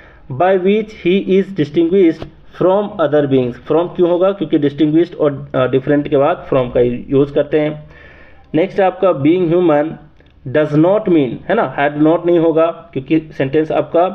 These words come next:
present indefinite में है, इसलिए does का प्रयोग यहाँ पर होगा। One of the, the है इसलिए यहाँ पर superlative degree का इस्तेमाल होगा most का। तो clear है यहाँ तक concept?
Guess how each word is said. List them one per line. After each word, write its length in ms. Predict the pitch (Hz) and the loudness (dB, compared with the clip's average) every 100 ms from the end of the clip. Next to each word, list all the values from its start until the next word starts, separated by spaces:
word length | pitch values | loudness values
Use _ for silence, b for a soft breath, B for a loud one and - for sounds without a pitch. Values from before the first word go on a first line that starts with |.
| - B B B | -8 B B B
present 320 | 131 170 170 | -2 -2 -2
indefinite 500 | 156 147 139 147 143 | 0 0 2 0 2
में 140 | 160 | 0
है, 60 | 175 | 0
इसलिए 240 | 170 160 | 0 -2
does 260 | 135 139 143 | 0 -2 -2
का 100 | 147 | -2
प्रयोग 300 | 143 131 131 | 0 2 2
यहाँ 120 | 120 | 0
पर 160 | 117 175 | 0 0
होगा। 540 | 131 120 120 - - B B B B B | 2 2 0 -4 -14 B B B B B
One 240 | 127 175 190 | -2 0 -2
of 280 | 185 165 | 0 0
the, 360 | 170 147 143 131 - 135 | -2 -2 0 0 -2 -6
the 220 | 120 160 185 | -2 0 2
है 220 | 196 190 | 0 -2
इसलिए 300 | - 160 170 | -4 0 2
यहाँ 140 | 147 | 2
पर 120 | 151 | -2
superlative 520 | 151 139 147 143 139 143 | -4 -2 0 0 0 0
degree 220 | 135 135 | 0 2
का 100 | 143 | 0
इस्तेमाल 340 | 135 135 135 | 0 0 0
होगा 180 | 135 165 | 2 2
most 340 | 160 127 120 | 2 2 0
का। 360 | - 120 - - - b b | -4 -6 -6 -14 -20 b b
तो 80 | 139 | -2
clear 280 | 139 160 185 | 0 2 2
है 60 | 190 | 2
यहाँ 140 | 175 | 0
तक 120 | 175 180 | -2 -2
concept? 340 | 175 185 190 | -2 -2 -4